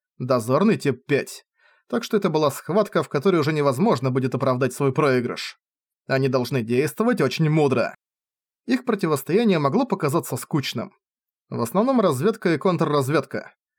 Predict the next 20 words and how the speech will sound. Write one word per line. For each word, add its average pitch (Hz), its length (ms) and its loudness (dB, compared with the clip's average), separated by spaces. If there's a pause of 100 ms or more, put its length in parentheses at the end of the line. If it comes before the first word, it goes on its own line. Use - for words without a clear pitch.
(240)
Они 120 240 0
почти 139 300 -4
не 139 80 -2
совершали 131 500 -2
выстрелов. 147 600 0 (400)
Военные 180 560 2
действия 165 480 0
между 143 240 -2
ними 185 220 2
происходили 170 640 0
больше 175 360 0
на 170 80 0
психологическом 160 800 0
уровне. 117 460 -2 (460)
Как-никак 170 580 -2
оба 151 200 0
уже 139 240 2
могли 147 300 0
считаться 135 440 -4
мастерами, 135 680 0